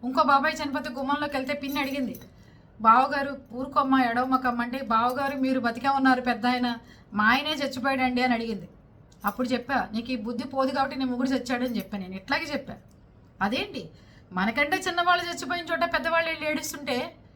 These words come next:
పెద్దవాళ్ళు వెళ్ళి తమ్ముడు పోయాడని ఏడుస్తుంటే, "ఒరేయ్, మీరందరూ కలిసి కదరే నన్ను దాటించాల్సింది, అలాంటిది మీరందరూ నా కళ్ళ ముందు పోతుంటే ఎలా ఉంటుందని" ఒక అన్నగారు తమ్ముడు కోసం ఏడుస్తుంటే,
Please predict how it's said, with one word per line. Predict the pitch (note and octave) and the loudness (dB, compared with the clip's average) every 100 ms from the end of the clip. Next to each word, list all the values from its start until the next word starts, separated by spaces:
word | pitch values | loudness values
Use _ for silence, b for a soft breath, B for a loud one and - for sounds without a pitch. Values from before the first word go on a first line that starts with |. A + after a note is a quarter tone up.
| b b b - - - - - | b b b -20 -20 -20 -20 -4
పెద్దవాళ్ళు | A#3+ C4+ D#4+ E4 | -2 2 2 4
వెళ్ళి | D#4 C4+ | 0 2
తమ్ముడు | C#4 D4 D#4 | 2 2 -2
పోయాడని | D#4 D4+ D4 C4+ | 0 0 0 -2
ఏడుస్తుంటే, | C4 C4 C#4 | -2 -4 -2
"ఒరేయ్, | C#4 D#4 | -2 -2
మీరందరూ | C4+ C4 C4 C#4 D#4+ | -2 0 2 2 0
కలిసి | D#4 - | -2 -2
కదరే | C#4 C#4+ | -2 -2
నన్ను | C#4+ C4+ C4 | 2 2 2
దాటించాల్సింది, | A#3 A#3 C#4+ C4+ C#4+ C#4 C#4 C#4 | 4 4 2 -2 0 0 -2 4
అలాంటిది | B3 B3 C4 C#4+ | 4 4 0 0
మీరందరూ | C4 B3+ B3+ C#4 | 2 2 2 2
నా | C4+ | 2
కళ్ళ | B3 B3 | 4 2
ముందు | C4 C4+ | 0 -4
పోతుంటే | C#4 C#4 C4 C4+ | -4 -6 -2 0
ఎలా | A#3 B3+ | 2 2
ఉంటుందని" | C4 C4 C4 | 0 -2 0
ఒక | C4 | 0
అన్నగారు | G#3 G#3 B3 C#4 | 0 0 0 -2
తమ్ముడు | B3 A3 A#3+ | -2 -2 -2
కోసం | C#4+ C#4 B3+ | -2 -2 -2
ఏడుస్తుంటే, | A#3+ A#3 G3+ E4 G#4+ | -2 -4 -2 -2 -4